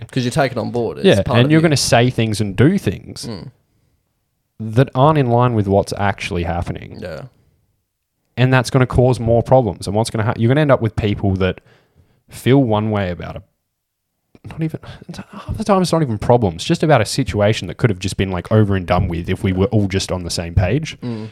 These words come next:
Speaker 2: and we weren't being fed bullshit, and not just one type of bullshit, like, twenty-seven different stories
Speaker 1: Yeah.
Speaker 2: on the same events. All it does is create more conflict.
Speaker 1: Yeah.
Speaker 2: And it's like, so when you view these things, yeah, they're free.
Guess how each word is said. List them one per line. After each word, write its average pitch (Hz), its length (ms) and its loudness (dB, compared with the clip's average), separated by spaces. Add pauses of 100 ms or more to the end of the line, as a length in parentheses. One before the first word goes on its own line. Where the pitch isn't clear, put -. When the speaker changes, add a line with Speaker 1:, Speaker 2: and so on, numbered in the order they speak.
(100)
Speaker 2:
and 117 140 4
we 117 80 6
weren't 113 240 4
being 104 180 0
fed 95 420 -4
bullshit, 101 600 -2 (160)
and 120 180 0
not 160 160 4
just 131 220 0
one 107 260 2
type 123 260 2
of 92 120 -4
bullshit, 90 380 -6
like, 95 120 -6
twenty-seven 117 560 -2
different 101 260 -2
stories 95 540 -2 (140)
Speaker 1:
Yeah. - 260 -14 (400)
Speaker 2:
on 117 120 2
the 107 80 2
same 107 240 4
events. 95 520 0 (2000)
All 165 180 6
it 160 80 2
does 139 160 6
is 131 80 4
create 120 280 2
more 101 140 2
conflict. - 540 -4 (160)
Speaker 1:
Yeah. - 280 -16 (400)
Speaker 2:
And 127 120 6
it's 131 160 4
like, 127 280 4
so 127 280 6 (360)
when 131 200 2
you 117 140 2
view 131 240 2
these 131 220 2
things, 123 260 -6
yeah, 156 100 2
they're 85 140 -4
free. 101 500 -2